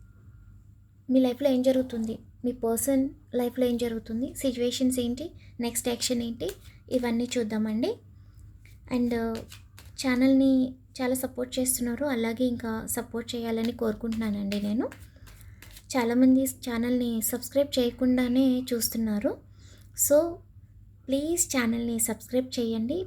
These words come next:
ప్లీజ్, ప్లీజ్, ప్లీజ్, ప్లీజ్. మీరు అలా సబ్స్క్రైబ్ చేసి చూడడం వల్ల నాకు కొంచెం మోటివేషన్ అనేది వస్తుంది, ఓకేనా? So, and ఎవరికైనా రీడింగ్ కావాలి అనుకుంటే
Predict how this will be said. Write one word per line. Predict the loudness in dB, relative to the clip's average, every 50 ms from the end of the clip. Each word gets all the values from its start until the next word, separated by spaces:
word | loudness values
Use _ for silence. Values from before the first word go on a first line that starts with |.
| -8 -2
ప్లీజ్, | 0 2 2 2 0 -2 -2 -2
ప్లీజ్, | -4 -2 -2 -4 -6 -6 -4
ప్లీజ్, | -4 -2 -2 -4 -4
ప్లీజ్. | -4 -4 -4 -4 -6 -10 -14 -20 -20 -20 -20 -20 -20 -20 -20 -12 -4 2
మీరు | 4 4 4 4
అలా | 2 0 0 0
సబ్స్క్రైబ్ | 0 0 -2 -2 -2 -4 0 0 0 0 0 0 0
చేసి | 2 2 2 0 -2 -2 -2 -4 -8 -12 -2 0
చూడడం | 0 0 0 -2 -4 -4
వల్ల | -2 0 2 4 4
నాకు | 4 4 2 0
కొంచెం | -2 -4 -4 -2 -2 -2 -2 0 -2 -2 -6 -8 -14 -14 -6 -4
మోటివేషన్ | -2 -2 -2 0 2 2 2 2 0 -2 0
అనేది | 2 2 2 2 2 0
వస్తుంది, | 0 0 -2 -4 -2 0 0 2 0 -2 -2 -10 -20 -20 -20 -20 -10 -6 -6
ఓకేనా? | -6 -4 -2 -2 -2 -2 -4 -8 -20 -20 -20 -20 -20 -20 -12 -6 -2 2
So, | 4 4 6 6
and | 6 6 6 2 0 -4 -4 -2
ఎవరికైనా | -2 -2 0 0 0 0 2 0 0 -2 -2 -4 -8 -10
రీడింగ్ | -2 0 0 2 2 2 0 0
కావాలి | 0 -2 -2 0 0 2 2 2
అనుకుంటే | 0 0 -2 -2 0 0 0 0 -4